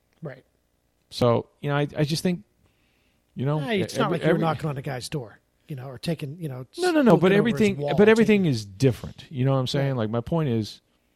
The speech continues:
Speaker 2: you asked, you know, "Do I wanna see that?" No, I don't. But, um, but we gotta prepare for it. It's possible it could go that way.
Speaker 1: Right.
Speaker 2: You know, so it's, it's, it's weird, man. It's a, it's a new world. Really strange. But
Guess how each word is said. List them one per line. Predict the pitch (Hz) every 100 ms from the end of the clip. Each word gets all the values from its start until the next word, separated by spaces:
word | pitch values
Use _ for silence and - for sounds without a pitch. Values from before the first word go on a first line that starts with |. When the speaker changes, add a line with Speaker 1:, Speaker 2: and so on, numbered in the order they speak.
| _ _ _ _ -
Speaker 2:
you | 113
asked, | 123 120 - -
you | 104 107
know, | 101 92 104 - -
"Do | 110
I |
wanna | 104 104 90
see | - 185
that?" | 123 123
No, | 143 117
I |
don't. | 92 131 156 131 - _ _ _ -
But, | 113
um, | 107 - 101
but | 113
we | 101 101
gotta | 104
prepare | - - - 123 147
for | - 71 87
it. | -
It's | 101 -
possible | - 90 110 - 92 80
it | -
could | 82
go | 85 127
that | - -
way. | - 104 - _ _ 151
Speaker 1:
Right. | 123 - _ _ _ _ _ -
Speaker 2:
You | 87
know, | 82 80 98 _
so | - 90
it's, | - - -
it's, | - -
it's | - 78 127 135
weird, | 143 165 101
man. | 98 104
It's | -
a, | 80
it's | 92 -
a |
new | 90 107 113
world. | 113 110 85 - _ _ _ _ _ _ _ _ _ _ _ _ -
Really | 104 98
strange. | 98 98 85 - - _ _ _ _ _ _ _ _ _
But | 107 95